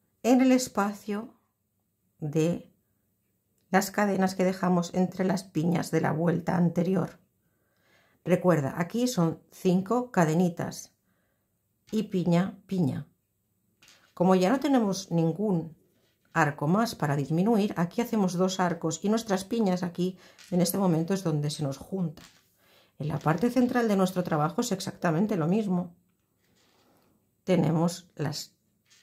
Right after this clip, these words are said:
siete piñas y hacemos exactamente igual. Los seis puntos altos, cinco cadenas, piña, solamente que hacemos dos,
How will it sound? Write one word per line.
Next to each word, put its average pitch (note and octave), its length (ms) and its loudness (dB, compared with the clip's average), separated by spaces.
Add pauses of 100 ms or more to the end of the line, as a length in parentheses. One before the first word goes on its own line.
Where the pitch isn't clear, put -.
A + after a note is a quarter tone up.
(160)
siete E3+ 480 0
piñas F#3+ 580 0 (440)
y F3+ 80 -2
hacemos E3+ 420 -2
exactamente E3 640 -6
igual. F#3+ 400 -2 (1500)
Los D3 280 -4
seis E3+ 200 -2
puntos F#3+ 400 -2
altos, D#3 400 -4
cinco D3+ 340 -2
cadenas, - 720 -4
piña, G3 420 0 (360)
solamente F3+ 480 0
que A#3+ 80 0
hacemos A3 320 0
dos, E3 400 -4